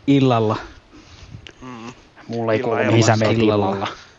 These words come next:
Speaker 1: Killalla. Mennään killan kanssa jonnekin, mutta ei sanota minne. Ihan vaan mysteerin, ö, säilyttämiseksi tässä hommassa.
Speaker 3: Juhon killan mysteeri-, ei kun hetkinen.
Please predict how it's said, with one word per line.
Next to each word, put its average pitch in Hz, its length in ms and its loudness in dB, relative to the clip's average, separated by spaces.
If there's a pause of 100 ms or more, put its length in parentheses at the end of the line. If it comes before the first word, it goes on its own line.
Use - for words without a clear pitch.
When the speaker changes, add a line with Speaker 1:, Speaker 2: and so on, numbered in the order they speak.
(1600)
Speaker 1:
Killalla. 120 440 2
Mennään 127 340 4
killan 139 280 2
kanssa 120 300 -2 (640)
jonnekin, 117 680 -2
mutta 123 260 2
ei 120 240 0
sanota 117 340 -2
minne. 107 340 -2 (100)
Ihan 127 220 2
vaan 127 160 0 (280)
mysteerin, 127 640 2 (300)
ö, 104 40 -6
säilyttämiseksi 104 760 -4
tässä 104 240 -6
hommassa. 107 440 -4 (960)
Speaker 3:
Juhon 202 380 2
killan 143 480 2
mysteeri-, 190 640 2 (580)
ei 156 120 4
kun 135 100 0
hetkinen. 107 480 2